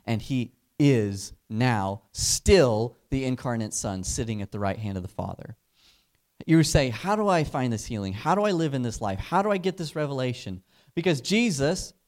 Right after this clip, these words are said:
did not just come fu-, come to fulfill a legal problem. Jesus came to bring us into the family.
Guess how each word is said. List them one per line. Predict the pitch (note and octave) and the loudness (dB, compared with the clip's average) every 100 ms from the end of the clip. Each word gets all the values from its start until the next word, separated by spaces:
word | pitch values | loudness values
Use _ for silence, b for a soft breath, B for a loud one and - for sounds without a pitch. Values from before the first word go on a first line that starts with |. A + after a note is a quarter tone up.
| _ _ _ | _ _ _
did | F3 D#3+ | 8 8
not | E3+ A3+ A3+ | 4 2 2
just | A3 - | -2 -2
come | G#3+ F#3+ | -4 -4
fu-, | G3+ F#3+ F#3+ _ | -2 -2 -4 _
come | F#3 F3+ | 0 0
to | F3+ E3 | -2 -4
fulfill | D#3 - F3 D#3+ | -4 0 2 2
a | C#3+ | 2
legal | C3 C3+ E3+ E3+ E3+ E3 | 2 4 2 2 -2 -4
problem. | D#3 - D#3+ D3 A2+ G#2 C#3+ - _ _ _ _ _ | -4 2 2 4 0 -2 -4 -10 _ _ _ _ _
Jesus | - F3+ A3+ G#3 D#3 C#3 D3+ - - _ _ _ _ _ _ | -2 2 4 2 2 2 0 -4 -14 _ _ _ _ _ _
came | - F3 D#3 D3 D#3 - _ | 6 8 6 4 -2 -10 _
to | - | -2
bring | C3+ - D3 D3 C#3+ - | -2 0 2 4 2 2
us | D3+ B2+ A2+ - - - - _ | 2 2 0 -4 -8 -12 -16 _
into | C#3+ C#3 B2+ | 0 0 0
the | A2 | -2
family. | - A2+ G2+ F2+ F2+ - | -6 -6 -6 -8 -12 -14